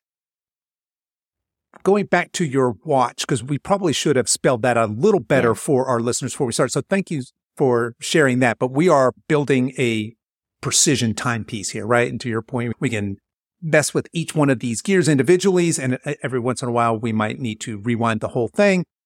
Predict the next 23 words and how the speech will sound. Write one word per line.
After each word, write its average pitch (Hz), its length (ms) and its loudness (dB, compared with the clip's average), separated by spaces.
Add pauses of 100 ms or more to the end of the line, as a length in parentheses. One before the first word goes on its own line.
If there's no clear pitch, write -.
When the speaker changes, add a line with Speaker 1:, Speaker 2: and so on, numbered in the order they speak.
(140)
Speaker 1:
And 147 160 0
certainly 147 460 2
our 135 220 2
emotional 127 500 -2
capacity - 480 -4
is 117 80 -10
going 120 200 -6
to 101 60 -10
have 104 120 -8
a 101 40 -10
big 120 320 -4
part 117 200 -2
of 107 60 -6
there, 110 280 0 (100)
dealing 117 300 0
with 107 160 -4
our, 107 340 -2 (100)
our 107 140 -4 (120)
fears, 185 460 4
our 110 260 0
anxieties, 165 840 0
or 110 300 2
our 110 300 4